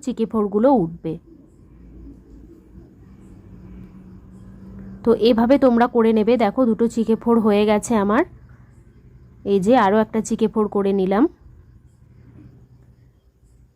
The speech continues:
তারপর এখানে দেখো, আমি আবারও চিকে ফোর করছি। এই যে, তো এইভাবে কিন্তু আমি দ্বিতীয় লাইনটাও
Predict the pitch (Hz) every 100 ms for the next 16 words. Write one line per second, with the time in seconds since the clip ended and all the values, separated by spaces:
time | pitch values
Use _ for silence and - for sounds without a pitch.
0 | _ 226 208 226 226 226 226 214 196 185
1 | 247 - _ 302 214 214 196 196 208 233
2 | 214 220 220 214 202 196 - - 311 -
3 | _ _ _ _ _ _ _ _ _ _
4 | _ _ _ _ 240 247 277 _ _ _
5 | _ _ _ _ _ 240 226 277 262 277
6 | 277 _ _ _ _ _ _ _ _ _
7 | - 214 190 214 302 _ _ _ _ -
8 | - 226 262 285 262 240 233 220 277 254
9 | 214 330 208 233 226 247 247 208 202 214